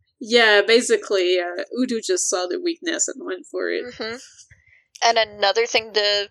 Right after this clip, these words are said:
Speaker 2: go ahead and note that's interesting is, uh, 'cause I noticed that we said that he is abusive towards Realians. He, we don't know if he's abusive towards Aurelians, per se, but we know he's abusive towards the one hundred series and the prototype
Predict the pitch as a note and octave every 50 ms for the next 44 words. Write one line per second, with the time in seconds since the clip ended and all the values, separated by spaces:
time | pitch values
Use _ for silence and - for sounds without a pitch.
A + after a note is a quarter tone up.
0 | - - A3 G#3 G#3+ G#3+ A#3 G#3+ G3+ G#3 G3+ G3 G#3 G3+ - G3 - - G3 F#3+
1 | - G3+ G#3 - - G3 G3 G3 F#3+ G3+ G3 F#3+ - - - G3 G3 F#3+ - -
2 | G#3 G3+ G3 G3 G3+ - - - - G3+ G3 G3 G3+ G3 G3 G3 G3 - - -
3 | F#3+ F#3+ G3 G3 - - G3+ F#3 F3+ - F3+ F3+ E3+ - - - G3+ G3 F#3+ F#3
4 | F#3 F#3 G3 - - G3+ G#3 G3+ G3+ - A3 G3+ - - G3+ F#3+ - - F3+ E3+
5 | E3+ E3 E3+ F3 F#3 G#3 A3 A#3 B3 B3+ C4+ D4 - - - - - - - -
6 | - - - - _ _ _ _ _ _ _ _ - B3 C#4 C#4+ C#4 D4 E4+ G4+
7 | C#5+ C#5 E4 B3+ B3+ C#4+ - - C4+ C4 - B3 - - A3 G#3 - - B3 A#3
8 | - - A#3+ A3 G#3+ - A3 G3+ F#3+ G3 F#3+ F#3+ F#3+ F#3+ G3 G#3+ B3 B3+ C#4 D4
9 | C#4+ D4 D#4 D4+ - - - - - D#4+ D4+ - - C#4 C4+ C#4+ D4+ D#4 C#4 B3+
10 | A3+ G3 - A3+ A#3 A#3+ A3 A3 A#3 B3 C4 B3+ - B3 A3+ A3+ A3 G#3 - G#3
11 | G3+ G#3 - G#3 F#3+ - - - G#3+ G#3 G3 G3 F#3+ F#3+ - - - - _ _
12 | - G#3+ G#3 G3 G3+ F#3+ F#3+ G3 - - - - - - A3 A3 A3 A3 - F#3+
13 | F3 F3 - - - F#3 F3 E3+ F3 E3+ E3+ E3+ E3+ E3+ - - - F#3+ F#3 F3+
14 | E3 - - - G3+ G#3 G3+ G3+ F#3 F3+ - - F3+ E3